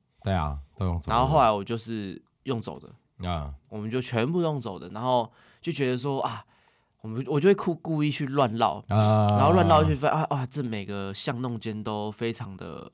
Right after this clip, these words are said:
Speaker 2: 漂亮。
Speaker 1: 对，对，很屌啊。
Speaker 2: 就柳暗花明又一村。
Speaker 1: 对，对，对，对，对，
Speaker 2: 然后就是
Speaker 1: <laughs> 没错，没错。
Speaker 2: 身为一个摄影师，觉得，哇，这，这边都可以拍一下，拍，拍一下。
Speaker 1: 对。
Speaker 2: 虽然你就觉得有点烦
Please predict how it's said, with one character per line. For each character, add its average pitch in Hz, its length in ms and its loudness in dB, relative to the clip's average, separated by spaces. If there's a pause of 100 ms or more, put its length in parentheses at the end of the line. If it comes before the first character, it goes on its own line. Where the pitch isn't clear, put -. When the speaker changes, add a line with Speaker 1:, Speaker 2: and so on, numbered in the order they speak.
(120)
Speaker 2:
漂 95 220 -8
亮。 95 220 -12
Speaker 1:
对， 85 300 2 (320)
对， 82 480 0
很 82 140 0
屌 104 260 0
啊。 69 60 -4
Speaker 2:
就 - 0 -
柳 123 160 2
暗 147 160 2
花 139 200 0
明 117 200 -2
又 117 160 -2
一 113 40 -2
村。 113 220 -8
Speaker 1:
对， 135 100 6
对， 151 420 8
对， 165 100 6
对， 185 180 6
对， 196 200 6
Speaker 2:
然 190 100 8
后 147 80 8
就 196 60 6
是 196 160 8 (100)
Speaker 1:
<laughs> 196 260 8
没 160 140 6
错， 180 80 6
没 - 20 4
错。 170 100 6
Speaker 2:
身 170 160 8
为 151 80 8
一 143 40 6
个 143 80 6
摄 147 180 4
影 123 60 4
师， 127 100 -2
觉 120 100 -4
得， - 80 2
哇， 139 240 2 (200)
这， 160 100 -2
这 160 140 -8
边 160 80 -2
都 160 80 -2
可 147 80 -4
以 127 60 -2
拍 131 200 -4
一 131 60 -6
下， 131 160 -8
拍， 131 200 -8
拍 120 140 -4
一 117 40 -2
下。 101 300 -6
Speaker 1:
对。 127 460 4
Speaker 2:
虽 85 160 4
然 254 80 6
你 175 80 4
就 202 80 4
觉 185 220 4
得 165 80 4
有 165 100 6
点 165 140 6
烦 113 260 0